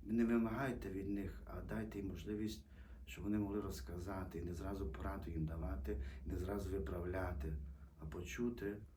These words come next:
які в них є сумніви. Або ті же чоловіки і жінки, почуйте один одного і не перебивайте один одного, а давайте один одному час і слухайте. І в сумнівах порадити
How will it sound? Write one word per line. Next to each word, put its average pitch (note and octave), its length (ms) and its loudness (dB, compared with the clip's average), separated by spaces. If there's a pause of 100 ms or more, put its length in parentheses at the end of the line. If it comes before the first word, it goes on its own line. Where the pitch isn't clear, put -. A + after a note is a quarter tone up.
(380)
які F2+ 240 -4
в A2 40 4
них F#2 220 2
є E2 60 -4
сумніви. E2 540 -4 (420)
Або F2 200 -2
ті G#2 200 -2
же G2 240 -2 (320)
чоловіки F#2+ 460 -4
і G#2+ 100 6
жінки, F#2 600 -2 (640)
почуйте A2 500 2
один G2 280 2
одного D#2+ 600 0 (840)
і G2 80 -6
не G2+ 120 2
перебивайте G2 720 0
один D#2 240 0
одного, D#2 640 -2
а E2 80 -8
давайте F2+ 440 -4
один D#2+ 240 -4
одному D#2+ 460 -4 (140)
час G#2 540 -4 (840)
і - 40 -16
слухайте. D#2+ 680 -2 (140)
І F#2+ 260 -2 (880)
в - 60 -10
сумнівах A#2 500 4
порадити G2 680 2